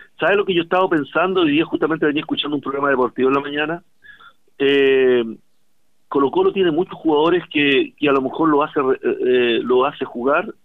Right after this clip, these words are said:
y no están en el cien por ciento. Y en este momento Colo-Colo necesita, eh,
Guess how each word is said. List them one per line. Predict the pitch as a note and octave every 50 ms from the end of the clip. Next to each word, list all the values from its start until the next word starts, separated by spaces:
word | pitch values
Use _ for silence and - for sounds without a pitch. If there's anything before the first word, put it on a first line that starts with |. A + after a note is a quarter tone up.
| _ _ _ - - - - - - _ _
y | - B2+
no | B2 A#2
están | - - D3 D3
en | D3+ D3+
el | C3+ -
cien | - D#3+ D3 -
por | C3+ -
ciento. | - - F3+ F3+ B2+ G2 A2 G#2 G2 F#2+ _ _ _ _ _ _ _ _ _ - - - - - _ _ _
Y | A2+ A#2+ C3
en | C#3+
este | E3 E3 E3
momento | D#3 C#3+ C#3+ D#3+ E3 D#3+ E3 E3 D#3+ C3+
Colo-Colo | - C#3 C#3 C3 B2+ D3 D#3 D#3 D3+
necesita, | C#3 C3+ - - A#2+ - - D3 C#3+ E3 D#3 D3+ D3 C#3+ - - - _ _ _ _ _
eh, | C#3+ C#3+ C#3+ C#3 C3 B2